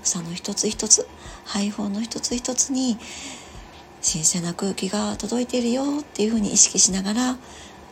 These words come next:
深呼吸をすると、またね、違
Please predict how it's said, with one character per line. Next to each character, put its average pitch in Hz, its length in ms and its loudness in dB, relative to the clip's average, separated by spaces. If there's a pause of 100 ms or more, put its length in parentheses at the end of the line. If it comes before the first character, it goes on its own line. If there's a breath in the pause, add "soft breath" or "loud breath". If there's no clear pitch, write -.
(640)
深 - 240 2
呼 165 120 0
吸 160 160 -4
を 147 40 0
す - 140 2
る 143 100 -4
と、 180 360 -2 (560)
ま 226 80 -2
た 240 100 0
ね、 240 300 4 (640)
違 208 60 4